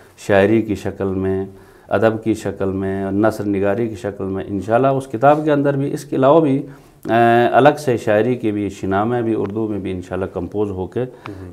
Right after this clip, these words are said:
Speaker 1: आ जाएगी। मेरा इरादा है, अल्लाह ने मुझे ज़िंदगी दी, खैर किया, मौका दिया, तो इंशाल्लाह, इंशाल्लाह इस चीज़ को मैं compose करके किताब की शक्ल में इंशाल्लाह शाया हो जाएगी।
Speaker 2: अच्छा सर, अक्सर जितने भी हमारे पास guest आते हैं, शोरा साहिबान, उनसे हमारा एक question ज़रूर रहता है कि कौन सा बरसगीर और पाक हिंद का ऐसा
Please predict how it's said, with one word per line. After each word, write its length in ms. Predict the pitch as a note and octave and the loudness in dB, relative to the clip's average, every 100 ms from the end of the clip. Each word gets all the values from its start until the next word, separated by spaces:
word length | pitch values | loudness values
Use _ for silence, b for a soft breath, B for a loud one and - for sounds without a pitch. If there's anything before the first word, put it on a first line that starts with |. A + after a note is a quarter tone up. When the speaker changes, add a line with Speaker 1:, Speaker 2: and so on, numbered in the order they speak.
| F2+ | 0
Speaker 1:
आ 140 | G2 | 2
जाएगी। 520 | G#2 G#2 G2+ G2 G#2 | 6 4 4 0 0
मेरा 260 | G2+ G2 G2 | 2 2 2
इरादा 380 | F#2 F#2 G2 A#2 | 2 4 4 2
है, 80 | A2+ | 2
अल्लाह 200 | G2+ G#2 | 4 4
ने 100 | G2+ | 2
मुझे 220 | G2+ G2 | 0 -2
ज़िंदगी 420 | F#2+ F#2+ F#2+ G#2 | -2 -4 -2 -2
दी, 220 | G2+ G2+ | -4 -8
खैर 340 | G2 - G2+ G#2 | -10 -6 -6 -6
किया, 320 | - G#2 G2+ | -8 -6 -4
मौका 300 | F#2+ F#2 G2 | -6 -6 -6
दिया, 220 | G2 G2+ | -4 -4
तो 100 | G2 | -6
इंशाल्लाह, 440 | F2 F2+ F#2 A#2+ D#3 B B B B B - G2 | -12 -10 -8 -8 -10 B B B B B -10 -8
इंशाल्लाह 340 | F#2+ G2 G#2 | -6 -4 -4
इस 200 | G#2 - | -6 -8
चीज़ 120 | G2+ | -10
को 160 | F#2+ G2 | -6 -6
मैं 200 | G2 G2 | -4 -6
compose 420 | F#2 F2+ G2 F#2+ | -10 -6 -6 -6
करके 300 | - F#2+ G2+ | -10 -10 -10
किताब 340 | F2+ F#2+ F#2 | -8 -6 -4
की 80 | F#2 | -6
शक्ल 300 | F2 F2 F#2 | -10 -10 -6
में 240 | G2 A#2 G2 | -4 -4 -6
इंशाल्लाह 360 | F#2 F#2 F#2 | -8 -8 -8
शाया 260 | F2+ F2+ F#2 | -6 -6 -4
हो 140 | F2 | -6
जाएगी। 340 | E2 D#2+ D#2+ G2 | -10 -12 -14 -10
Speaker 2:
अच्छा 180 | C#3 E3 | -10 -8
सर, 260 | F3+ F3 | -10 -10
अक्सर 420 | A#2 A#2 - E3 B2+ | -10 -12 -6 -6 -6
जितने 360 | A#2 A#2+ C3 | -8 -10 -10
भी 140 | A#2+ G#2+ | -10 -12
हमारे 280 | F#2+ G2+ | -10 -10
पास 260 | G#2 G2 - G#2+ | -10 -12 -12 -12
guest 240 | G#2+ - | -12 -12
आते 220 | E2 - | -16 -16
हैं, 100 | F#2 | -16
शोरा 340 | F#2 F#2 F2 F2+ | -14 -14 -12 -14
साहिबान, 460 | - D#2+ E2 E2 - B B B B B B C3+ | -14 -16 -16 -16 -18 B B B B B B -18
उनसे 200 | - A#2 | -14 -12
हमारा 280 | G#2 A2 | -10 -8
एक 140 | G#2+ - | -10 -10
question 260 | A2 - | -14 -12
ज़रूर 280 | G#2+ F#2+ G#2+ | -12 -10 -8
रहता 300 | F#2 E2 F2+ | -10 -10 -12
है 80 | F2+ | -12
कि 120 | G2 | -12
कौन 300 | F#2+ D#3 E3 | -12 -8 -8
सा 120 | E3 | -8
बरसगीर 540 | A2 G#2 G2+ G2+ G#2+ G#2+ | -8 -10 -10 -14 -12 -12
और 60 | |
पाक 240 | G2+ F#2+ G2 | -8 -10 -10
हिंद 240 | G2+ G2+ G2 | -14 -14 -12
का 80 | |
ऐसा 420 | F#2 F#2 G2 F#2 | -12 -10 -12 -12